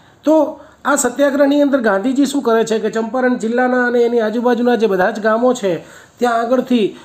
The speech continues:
લગભગ વીસ હજાર ખેડૂતોના નિવેદનો લઈને વીસ હજાર ખેડૂતોની ફાઇલો તૈયાર કરે છે.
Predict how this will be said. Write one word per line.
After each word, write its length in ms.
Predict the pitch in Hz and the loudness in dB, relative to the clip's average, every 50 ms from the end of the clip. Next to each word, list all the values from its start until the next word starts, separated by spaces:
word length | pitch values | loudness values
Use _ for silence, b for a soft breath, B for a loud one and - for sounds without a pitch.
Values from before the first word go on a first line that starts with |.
| B B 170 | B B 0
લગભગ 340 | 196 208 196 226 254 208 | 0 0 2 0 0 0
વીસ 240 | 175 214 269 - - | 2 0 0 0 0
હજાર 260 | 233 208 262 269 254 | -2 0 0 0 0
ખેડૂતોના 520 | 254 - - 247 247 254 254 240 254 254 240 | -2 -2 -2 0 0 0 0 2 2 2 4
નિવેદનો 480 | 226 226 240 247 240 226 247 247 240 | 2 2 2 2 2 2 2 2 2
લઈને 180 | 226 247 247 220 | 2 2 0 0
વીસ 280 | 180 180 240 240 - 202 | 0 -2 -2 -2 -4 -6
હજાર 280 | 170 160 220 233 226 226 - | -4 -4 -4 -4 -4 -6 -6
ખેડૂતોની 400 | 220 226 226 220 - 226 220 202 | -6 -6 -6 -4 -2 -2 -2 -2
ફાઇલો 360 | - - 185 208 220 226 220 | -4 -6 -6 -6 -4 -4 -4
તૈયાર 280 | - 202 208 208 196 180 | -4 -4 -4 -4 -4 -4
કરે 200 | 165 165 156 151 | -8 -10 -12 -12
છે. 460 | - - - - - - - - | -14 -18 -20 -20 -20 -20 -20 -20